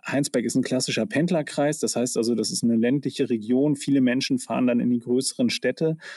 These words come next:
und haben das dann so weit, äh, verbreitet. Ähm, das heißt also, man hätte da ganz, ganz stark und viel testen müssen. Man hätte, ähm, ganz klare Regelungen machen müssen, ähm, äh, und radikal da eingreifen müssen.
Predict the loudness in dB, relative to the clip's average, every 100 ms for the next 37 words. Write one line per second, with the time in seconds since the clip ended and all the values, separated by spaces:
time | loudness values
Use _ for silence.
0 | -20 _ -2 0 2 2 2 2 2 2
1 | 2 0 -4 -16 -2 0 2 0 -2 -8
2 | -8 -14 -20 -20 -20 -14 -10 -6 -2 -2
3 | -2 0 0 0 -2 -2 -12 -16 -18 -16
4 | -18 -20 0 2 4 2 0 0 2 2
5 | 2 -2 -2 -2 -4 -6 -2 0 0 -2
6 | -2 0 0 -2 -6 -8 _ -6 -2 -2
7 | -2 -2 -2 -2 0 0 0 0 -2 -2
8 | 0 0 0 0 2 2 2 0 0 0
9 | -2 -4 -20 -20 _ _ 0 2 2 0
10 | -4 -2 0 2 0 0 -4 -6 -8 -2
11 | 0 0 0 0 2 2 2 0 2 2
12 | 4 2 2 0 0 0 0 2 4 2
13 | 0 2 4 4 2 0 -4 -6 -6 -4
14 | -4 -2 -2 -2 -2 -2 0 0 0 -2
15 | 0 0 -2 -2 -2 -2